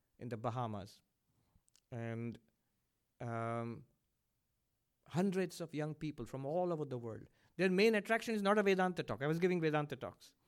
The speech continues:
and they have not come there for Brahman or Atman, or they have come, they come there for the, um,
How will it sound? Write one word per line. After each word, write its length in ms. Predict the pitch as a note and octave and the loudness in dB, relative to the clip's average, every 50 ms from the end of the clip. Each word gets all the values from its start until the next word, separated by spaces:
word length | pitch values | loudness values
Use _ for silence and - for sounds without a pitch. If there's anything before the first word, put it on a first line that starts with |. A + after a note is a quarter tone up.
| _ _ _ _ _ _ _ _ _ - | _ _ _ _ _ _ _ _ _ -12
and 140 | - A#2 B2 | -8 -4 0
they 60 | C3+ | 4
have 100 | D#3+ E3+ | 4 4
not 200 | F#3 F#3+ G#3+ G#3 | 6 4 2 2
come 180 | - G3 F#3 F3+ | 2 0 0 2
there 120 | F3 E3+ | 2 0
for 160 | D#3 E3 D3+ B2+ | 2 0 0 4
Brahman 540 | A#2 C3 C3+ D3 D3+ D3 C#3 C3+ C3 B2+ | 8 8 8 8 6 2 0 -2 -2 -2
or 180 | B2 A#2+ A#2+ A#2+ | -2 -2 -2 -2
Atman, 400 | B2 B2+ B2+ - C3+ C3 B2+ A#2+ | -2 -4 -4 -4 -4 -4 -2 -4
or 100 | A2+ A2+ - _ _ _ _ _ _ - | -6 -8 -10 _ _ _ _ _ _ -4
they 60 | C3+ | -4
have 120 | D3 D3+ D3 | -4 -2 2
come, 180 | F3 E3+ F3+ | 2 2 2
they 80 | F3 D#3 | 2 -2
come 260 | - E3 D#3+ E3 E3+ | 0 0 0 0 0
there 180 | E3 D#3+ D#3 D3+ | 0 0 -2 -2
for 420 | D#3 D3 C#3 C3+ C3+ C3+ B2 A#2 - _ _ _ _ _ _ _ _ - A2+ A2+ | -2 -2 -2 -2 -2 -2 -4 -8 -12 _ _ _ _ _ _ _ _ -16 -12 -8
the, 360 | A#2 A#2 A2+ A2+ A2+ A2+ A2 | -8 -6 -6 -6 -6 -6 -8
um, 300 | A2 G#2+ A2 A2 G#2+ G2 | -8 -8 -10 -10 -12 -12